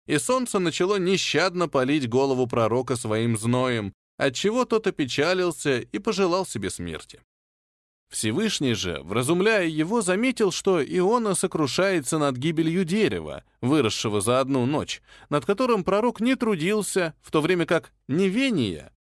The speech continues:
огромный город, в котором проживает сто двадцать тысяч человек, не способных даже отличить левую руку от правой, вместе со множеством всякого скота,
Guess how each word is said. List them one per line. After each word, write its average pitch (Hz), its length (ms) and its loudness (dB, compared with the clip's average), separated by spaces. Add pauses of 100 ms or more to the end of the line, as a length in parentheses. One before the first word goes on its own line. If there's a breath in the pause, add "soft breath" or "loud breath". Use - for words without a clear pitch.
(120)
огромный 170 600 2
город, 190 420 0
в - 60 -20
котором 175 380 0
проживает 170 600 2
сто - 280 2
двадцать 190 560 0
тысяч 196 380 -2
человек, 170 640 0 (240)
не 156 180 2
способных 185 560 0
даже 165 320 2
отличить 160 580 0
левую 147 460 2
руку 151 220 0
от 131 180 0
правой, 156 400 0 (240)
вместе 156 460 0
со 156 160 2
множеством 156 440 0
всякого 139 340 0
скота, 120 480 -2